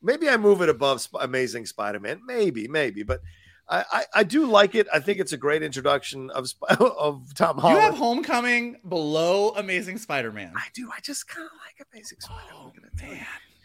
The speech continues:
Speaker 2: Guys.
Speaker 1: Homecoming a little bit, um, uh, the stuff with Vulture gets a little, like, I love Michael Keaton as Vulture, certainly, and certainly there's the dread of all of that. But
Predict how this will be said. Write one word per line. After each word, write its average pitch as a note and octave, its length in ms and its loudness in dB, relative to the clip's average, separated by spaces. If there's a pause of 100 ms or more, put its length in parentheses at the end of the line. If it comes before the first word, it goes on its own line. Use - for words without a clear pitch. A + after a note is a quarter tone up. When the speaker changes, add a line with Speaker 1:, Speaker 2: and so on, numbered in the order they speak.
(140)
Speaker 2:
Guys. D#3 560 0 (320)
Speaker 1:
Homecoming D#4 520 0
a G#3 60 0
little A#3 460 0
bit, G3+ 380 8 (140)
um, C3+ 500 4 (140)
uh, - 120 -8
the E3+ 120 -4
stuff C#4+ 300 -4
with F#3 120 0
Vulture F3 440 -2
gets D#3 220 -6
a D3 40 0
little, D3+ 520 -4
like, F#3+ 180 2
I F#3 40 4
love F#3+ 380 2 (420)
Michael C#3+ 280 0
Keaton D3 240 -12
as C3+ 100 -10
Vulture, C#3 400 -4
certainly, C3 460 -6
and G#2 120 -6
certainly C3 320 -6
there's A#2 300 -4 (400)
the B2+ 100 0
dread C3 460 6
of C3 140 -2
all C3+ 340 2
of G#2 120 -12
that. A2 360 0
But D#3+ 160 0